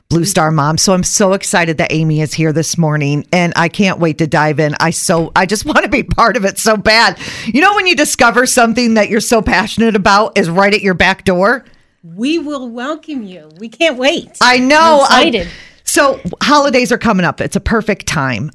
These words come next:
Speaker 2: It is a perfect time.
Speaker 1: And, but we're coming up on a deadline for packages.
Speaker 2: We are. So we're trying to send about two hundred, we're trying to send about two hundred care
Speaker 1: <laughs>
Speaker 2: packages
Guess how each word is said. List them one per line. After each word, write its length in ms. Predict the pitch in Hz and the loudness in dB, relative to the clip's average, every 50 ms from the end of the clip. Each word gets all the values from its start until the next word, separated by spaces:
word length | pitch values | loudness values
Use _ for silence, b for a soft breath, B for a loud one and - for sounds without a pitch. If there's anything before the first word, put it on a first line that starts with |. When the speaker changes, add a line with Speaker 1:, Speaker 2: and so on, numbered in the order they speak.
| _ | _
Speaker 2:
It 100 | - 220 | 0 2
is 140 | 214 240 226 233 | 2 2 2 2
a 60 | 226 | -2
perfect 420 | 233 - 214 190 165 - 165 _ | -4 -6 -10 -12 -12 -14 -18 _
time. 300 | - 175 175 160 156 156 165 | -14 -12 -12 -12 -6 -2 0
Speaker 1:
And, 220 | 208 202 185 165 | 2 2 2 2
but 160 | - 208 196 | 2 0 0
we're 80 | 165 - | 0 -2
coming 300 | - - 254 233 233 220 | -2 0 2 2 2 2
up 120 | 214 202 220 | 2 2 0
on 80 | 190 | 0
a 60 | 180 | 0
deadline 500 | 160 - 180 165 147 143 147 139 135 139 | 0 0 0 0 0 0 0 0 0 0
for 120 | 131 - 160 | 0 -2 -2
packages. 720 | - 156 156 135 135 - 147 110 127 113 110 - - - 202 | 0 0 0 0 0 -2 -4 -4 -4 -6 -6 -6 -4 0 2
Speaker 2:
We 140 | 240 262 | 4 4
are. 280 | 226 196 175 151 - - | 4 2 0 -2 -6 -12
So 160 | - - - 233 | -8 -4 -2 -2
we're 160 | 208 254 277 | 0 -2 -4
trying 300 | 269 - 285 277 269 247 | -6 -8 -10 -10 -10 -10
to 60 | 226 | -12
send 460 | - - - 208 190 190 180 180 175 _ | -12 -16 -18 -20 -20 -20 -20 -20 -20 _
about 320 | - 160 196 226 254 - _ | -16 -10 -8 -6 -6 -8 _
two 180 | - 254 277 | -2 -2 0
hundred, 340 | 220 240 262 269 262 - _ _ _ _ _ _ _ _ _ _ _ _ _ _ _ _ _ - | 0 -2 -4 -6 -8 -12 _ _ _ _ _ _ _ _ _ _ _ _ _ _ _ _ _ -18
we're 100 | 175 165 | -18 -6
trying 260 | - - 226 240 247 | -2 2 4 6 6
to 60 | 233 | 6
send 220 | - - 233 208 208 | 6 6 4 4 6
about 220 | 196 196 180 185 | 6 4 2 4
two 160 | - - 302 | 4 4 6
hundred 260 | 302 311 - 302 294 - | 6 6 6 4 4 2
care 260 | - 208 247 233 247 214 | 2 4 4 6 4 4
Speaker 1:
<laughs> 0 | |
Speaker 2:
packages 760 | 226 220 175 185 - 202 175 185 185 185 180 175 170 165 | 2 0 0 2 2 2 4 4 4 4 2 0 -2 -6